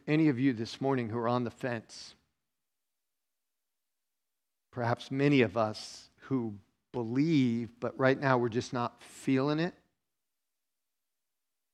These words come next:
to see the way God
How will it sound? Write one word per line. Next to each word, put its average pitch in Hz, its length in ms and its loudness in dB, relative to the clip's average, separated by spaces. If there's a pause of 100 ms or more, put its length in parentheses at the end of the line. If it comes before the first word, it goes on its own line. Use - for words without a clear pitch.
(1700)
to 120 100 -10
see 120 720 0 (2250)
the 127 80 -2
way 113 240 -2
God 107 600 0